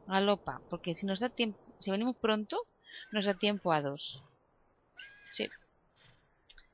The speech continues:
Venga. Además, ya corre que vamos.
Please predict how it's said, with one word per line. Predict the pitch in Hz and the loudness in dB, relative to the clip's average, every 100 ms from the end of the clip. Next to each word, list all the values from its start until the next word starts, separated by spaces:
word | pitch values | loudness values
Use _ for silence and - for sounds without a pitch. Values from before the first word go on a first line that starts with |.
| _ _ | _ _
Venga. | 190 160 143 - _ _ _ _ - | -4 -4 -4 -18 _ _ _ _ 0
Además, | 185 208 226 170 | 0 2 2 2
ya | 165 | 2
corre | 151 165 160 147 147 | 2 2 0 0 -2
que | 151 | 0
vamos. | 147 151 165 - - - | 0 0 -2 -4 -2 -4